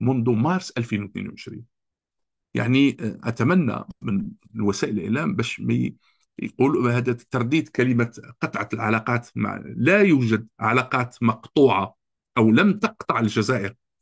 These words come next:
علاقاتها الدبلوماسية مع إسبانيا، هذا لا أساس له من الصحة. هناك سحب، كان هناك سحب للسفير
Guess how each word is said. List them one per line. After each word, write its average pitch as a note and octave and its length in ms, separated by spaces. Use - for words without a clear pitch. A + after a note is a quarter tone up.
علاقاتها A2 480
الدبلوماسية G#2+ 840
مع A2+ 240
إسبانيا، G2+ 420
هذا A#2 220
لا F3 260
أساس B2+ 280
له G2+ 180
من F#2 120
الصحة. - 400
هناك F#3 220
سحب، - 340
كان A2+ 160
هناك A#2 260
سحب - 340
للسفير B2 580